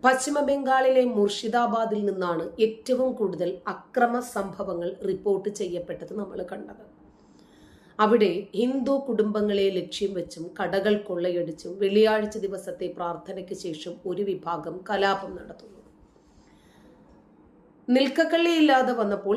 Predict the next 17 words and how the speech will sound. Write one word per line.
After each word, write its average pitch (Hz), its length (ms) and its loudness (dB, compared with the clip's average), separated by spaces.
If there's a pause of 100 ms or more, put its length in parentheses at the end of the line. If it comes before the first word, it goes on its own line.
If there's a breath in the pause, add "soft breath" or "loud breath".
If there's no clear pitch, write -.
ഹിന്ദുക്കൾ 214 460 0 (160)
പലായനത്തിന് 202 1000 2
നിർബന്ധിതരാകുന്നു. 185 1000 -10 (680)
ഹിന്ദുക്കളെ 214 500 6 (260)
അവരുടെ 202 340 2
വീടുകളിൽ 190 460 -2
നിന്ന് 180 260 -2
പുറത്താക്കുമ്പോൾ 175 680 0 (180)
തൃണമൂൽ 185 420 -2 (120)
കോൺഗ്രസ് 170 420 -6 (100)
കണ്ണടച്ചിരിക്കുകയാണ് 170 1400 -4 (120)
എന്ന് 160 240 -4
ബി 170 80 -4 (100)
ജെ 175 160 -8
പിയുടെ 165 280 -6 (100)
ആരോപണവും 160 640 -10
വരുന്നുണ്ട്. - 440 -20